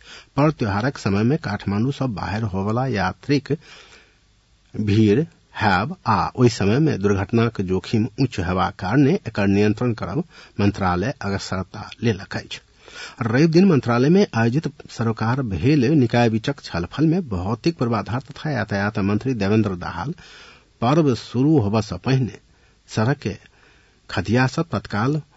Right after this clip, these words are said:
एकरा निराकरण करैत निर्देशन देलनि।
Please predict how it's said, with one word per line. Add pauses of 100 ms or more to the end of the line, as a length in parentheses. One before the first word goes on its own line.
(420)
एकरा (600)
निराकरण
करैत (200)
निर्देशन
देलनि।